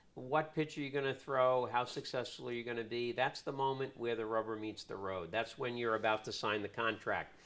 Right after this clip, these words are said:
when you're about to close the deal. But you put yourself in a position to excel in that moment by all the sprints that you ran in practice, by all of the practice you did working on your curveball, by,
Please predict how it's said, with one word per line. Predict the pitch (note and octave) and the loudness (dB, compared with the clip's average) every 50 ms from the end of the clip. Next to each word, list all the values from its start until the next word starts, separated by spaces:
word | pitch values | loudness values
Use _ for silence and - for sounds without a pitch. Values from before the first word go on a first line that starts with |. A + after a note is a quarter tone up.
| - - _ | -20 -18 _
when | - A2 G#2 | -8 -4 -2
you're | G2+ G2+ | -2 0
about | G2 G#2 G#2 G2+ - | 2 2 2 2 2
to | A2+ | -2
close | - - A2 G#2+ G#2 G2+ G2 | -4 -2 0 0 0 0 -2
the | A2+ G#2+ | -4 -2
deal. | A#2+ D3+ F3 E3+ C#3+ B2 G#2 - - - - - - - - - - - | 4 6 6 8 6 6 4 0 -8 -16 -20 -20 -20 -20 -20 -20 -4 4
But | C3+ C#3 C#3 C#3 C3+ - - - | 6 8 8 8 4 0 -8 -10
you | - C3+ C#3+ C#3 | -4 -2 -2 -2
put | C3 - - F#3+ F3+ | -2 2 2 2 4
yourself | F#3 F#3+ F3 D#3 - F3 E3 D#3 D3+ - | 4 2 2 4 6 8 8 8 8 6
in | D3 C3+ | 2 0
a | C3 | 0
position | A#2+ - - A#2+ A2+ A#2+ C3+ C3+ C3+ - C#3 A#2+ A#2 A2+ G#2 - - - | -2 -2 -6 -6 0 2 2 2 4 2 0 0 0 -2 -2 -6 -8 -4
to | - B2 A#2 A2+ A2 - | 0 0 2 2 0 0
excel | A#2+ A2 - - - - C3+ B2+ B2+ B2 A#2+ A#2 G#2+ - - | -4 -4 -4 -6 -4 0 2 4 4 6 4 2 0 -4 -4
in | - A2+ A2 A2+ | -4 -4 -2 0
that | A#2 A2 - - - | -2 -2 -2 -2 0
moment | A2 B2 C#3 C#3+ B2+ A2 F#2+ F#2+ - - - - - - - - - - - | 2 4 4 4 2 0 -2 -2 -6 -10 -18 -20 -20 -20 -20 -20 -20 -4 2
by | - A#2+ A#2 A#2 A2+ A2+ A#2 A#2 A2+ - - | 4 6 8 8 8 6 6 4 0 -2 -2
all | - C3 C3 C3+ | 0 2 2 2
the | C3+ C#3 | 2 2
sprints | C3+ - - - C#3+ C#3 C3+ C3 - - | 0 -2 -2 2 2 4 4 2 0 -2
that | - - - - | -4 -4 -4 -2
you | G#2+ G#2+ | -2 0
ran | G2+ G2+ G2 G2 F#2 F#2 | 0 0 0 0 -2 -4
in | F#2+ F2 | -6 -6
practice, | - - G2+ F#2 F2+ - - - - C#2 - - - - - - - - - - | 0 2 2 2 2 0 -4 -10 -12 -12 -12 -14 -14 -16 -20 -20 -20 -20 -6 0
by | B2 A2+ G#2+ G#2+ G#2+ | 4 4 6 4 4
all | - - B2 B2+ C3+ C#3+ C#3+ | 0 0 2 4 4 6 4
of | C#3 C3+ A#2+ | 4 2 0
the | B2+ C3 B2+ A#2 - - - | -2 -2 -2 -2 -4 -4 2
practice | C3+ B2 B2 B2 - - C3 A2+ - - | 4 4 4 4 2 -2 -4 -4 -4 -6
you | B2 | -8
did | A2 G#2+ B2 A#2+ A#2+ A2+ - - - | -2 0 0 0 0 -2 -6 -4 0
working | C#3+ C3+ B2 - C3+ B2+ A#2+ | 2 2 2 2 -2 0 2
on | A#2 A#2 A#2 | 2 2 2
your | A2+ A2 G#2+ | 2 0 0
curveball, | - - A#2 A2+ A2 G#2+ G2+ G2+ F#2 F2 D#2+ D2+ - | 0 2 2 2 2 0 -2 -2 -2 -2 -4 0 4
by, | A2+ G#2+ G#2+ G#2+ G#2+ G#2 | 4 6 6 6 4 2